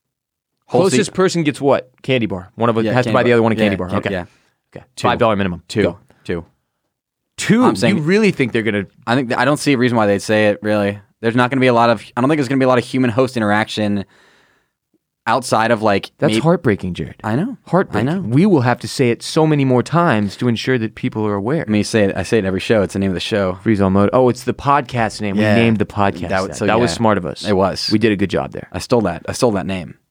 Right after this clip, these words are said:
Speaker 2: From whom? The show.
Speaker 1: Well, kinda from Ramin Javadi,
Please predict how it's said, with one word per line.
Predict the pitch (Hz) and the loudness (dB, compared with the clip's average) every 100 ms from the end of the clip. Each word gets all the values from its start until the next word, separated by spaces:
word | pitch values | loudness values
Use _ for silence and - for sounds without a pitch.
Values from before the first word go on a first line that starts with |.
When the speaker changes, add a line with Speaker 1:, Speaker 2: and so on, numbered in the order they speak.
| _ | _
Speaker 2:
From | - 113 | -2 2
whom? | 151 151 - - _ _ _ | 2 0 -4 -12 _ _ _
The | 101 | -8
show. | - - - _ - | -6 -6 -8 _ -2
Speaker 1:
Well, | 101 101 95 _ _ | 0 0 -2 _ _
kinda | 127 135 127 | -2 0 0
from | 113 98 | 0 2
Ramin | 101 101 95 90 | 2 2 0 0
Javadi, | 98 98 87 87 85 | 0 0 -2 -4 -6